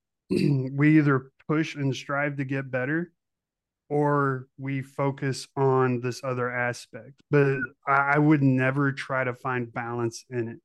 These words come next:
Um, I'm always pushing for excellence. I, even though I know that's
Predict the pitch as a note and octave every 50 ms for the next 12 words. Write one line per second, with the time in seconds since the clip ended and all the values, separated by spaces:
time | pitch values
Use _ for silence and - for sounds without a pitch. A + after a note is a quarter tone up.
0 | _ _ _ _ _ _ _ _ _ _ - C#3+ C#3 C3+ C3+ B2+ B2 A#2+ A#2+ A#2
1 | A#2+ - _ _ - D3+ D#3 D#3 D3 C3+ D3+ D3+ D3+ C#3 C3+ C3 B2+ B2 - -
2 | D3+ C3+ C3 - C3+ B2+ B2 A#2 - - C3 B2 A#2+ A#2+ A#2 G#2+ - - C3 A#2+
3 | A#2+ A#2 - C3+ C#3 C#3 C3+ C3 B2 B2+ B2 D3 D#3 C#3+ C#3 C#3+ C#3 C#3 C3 C3
4 | C3 B2+ B2+ B2+ B2+ B2+ B2+ C3 B2+ B2 B2 A#2+ A#2+ - - -